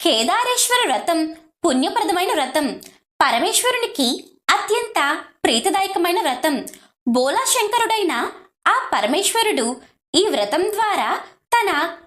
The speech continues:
కరుణా కటాక్షాల వలన అపారమైన సిరి సంపదలను, సకల శుభాలను ప్రసాదిస్తాడు. ఆ పరమేశ్వరుణ్ణి ధ్యానించి మనసులో గల కోరికలను ఆయనకు నివేదిస్తే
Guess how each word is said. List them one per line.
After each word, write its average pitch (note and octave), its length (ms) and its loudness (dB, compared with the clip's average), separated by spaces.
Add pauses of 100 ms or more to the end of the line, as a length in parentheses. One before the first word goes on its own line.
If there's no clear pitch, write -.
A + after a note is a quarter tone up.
కరుణా A#3+ 460 2
కటాక్షాల G#4 640 0
వలన D4 400 0 (400)
అపారమైన F#4 800 0 (240)
సిరి D4 280 4
సంపదలను, A4+ 720 0 (220)
సకల A#4+ 480 2
శుభాలను D4 640 -2 (220)
ప్రసాదిస్తాడు. D4+ 1000 0 (400)
ఆ A#4+ 280 2
పరమేశ్వరుణ్ణి E4 920 0 (280)
ధ్యానించి C4 840 2 (260)
మనసులో G4 640 2
గల D#4+ 260 -2 (200)
కోరికలను E4+ 720 0 (340)
ఆయనకు G#4 640 0 (220)
నివేదిస్తే C#4 800 0